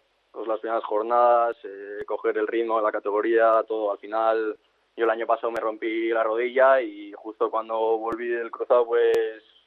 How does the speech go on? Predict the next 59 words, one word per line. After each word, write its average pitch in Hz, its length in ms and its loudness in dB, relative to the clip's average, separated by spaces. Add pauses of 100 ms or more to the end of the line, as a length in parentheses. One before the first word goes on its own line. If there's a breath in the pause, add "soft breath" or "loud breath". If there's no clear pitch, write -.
(240)
nos 110 180 -6
cerramos 120 460 2
por 117 300 4
el 113 80 -6
tema 120 180 -2
del 117 120 -4
covid 135 360 0
y, 110 80 -6
bueno, 104 320 -6
pues, - 240 -18 (400)
me 127 100 4
costó, 127 300 4
me 147 120 0
costó 139 220 0
mucho 139 220 2
empezar. 151 640 4
Sí 135 80 -14
que 127 60 -12
es 120 80 -10
verdad 123 300 -8
que 120 460 -8
luego, 127 340 -2
pues, 120 320 -10
algo, 113 240 -8
hice 117 160 -6
algún 113 180 -4
partido 120 280 -2
buenillo 123 360 -6
y - 20 -8
tal, 127 180 0
pero 113 180 -10
no 117 520 2
metía 117 280 -4
goles, 135 380 4
y - 40 -14
al 90 80 -18
final 110 240 -10
un 117 60 -10
delantero 113 420 -4
lo 113 100 -6
que 110 80 -14
necesita 113 320 -6
es 107 60 -4
meter 110 240 -8
gol, 127 280 4
y 107 120 -14
sí 107 80 -20
que 104 80 -8
es 104 60 -6
verdad, 107 260 0
pues, 107 140 -8
que 104 120 -4
a 107 100 0
raíz 110 220 -2
del 113 140 4
gol 120 240 6
y 113 60 -10
todo, 127 360 4
pues, - 180 -16